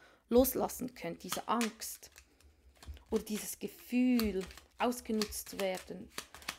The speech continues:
Warum sechs der Münzen? Warum? Ah, schön. Ja, vielleicht herrscht da ein Ungleichgewicht.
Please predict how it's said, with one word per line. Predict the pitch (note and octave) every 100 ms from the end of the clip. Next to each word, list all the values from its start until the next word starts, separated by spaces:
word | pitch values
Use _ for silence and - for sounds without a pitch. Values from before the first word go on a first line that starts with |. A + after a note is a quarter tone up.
| -
Warum | - A3+
sechs | C#4 C#4+ C#4 -
der | A3+
Münzen? | G#3+ G#3+ - D4 D#4+ G#4 - - - - - - - _ _ _ - - - - - - - _ -
Warum? | G#3+ G#3+ A3+ E4+ - _ _ _ - - _ _ _ _ - - - - - - - - - - - - - - _ _ _ - - _ - - _ - -
Ah, | D#4 D#4+
schön. | D#4 - A3+ B3 C#4 C4+ B3 A#3 - - - - - - - - - - -
Ja, | - C4
vielleicht | C#4 A#3+ -
herrscht | A#3+ B3 -
da |
ein | - G3+ F#3+
Ungleichgewicht. | A3+ A#3 C4+ C#4+ - C#4+ D#4+ G#4 - -